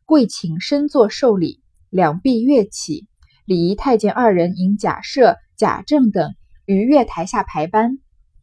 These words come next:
殿上昭容传谕曰：“免。”太监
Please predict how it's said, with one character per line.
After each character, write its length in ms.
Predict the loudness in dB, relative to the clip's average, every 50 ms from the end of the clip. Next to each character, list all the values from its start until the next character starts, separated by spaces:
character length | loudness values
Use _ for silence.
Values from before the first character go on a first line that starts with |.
| _ _ _ _ _ _ _ _ _ _ _ _ _ _ _ _ _ _ _ _ _ _ _ _ _ _ _ _ _ _ _
殿 240 | 2 4 4 4 4
上 320 | 4 4 4 4 4 0 2
昭 240 | 2 4 4 4
容 200 | 4 2 0 -2
传 260 | -4 -6 -6 -6 -6 -6
谕 260 | -4 -2 -2 0 0
曰 360 | 2 2 2 2 2 2 -2 -4 _ _ _ _ _ _ _
：“免。” 480 | -4 -2 -2 -2 -2 -4 -6 -6 -10 _ _ _ _ _ _ _ _ _ _ _ _ _ _ _ _ _ _ _ _ _ _ -12
太 240 | -4 -2 0 0
监 320 | 0 2 0 0 0 0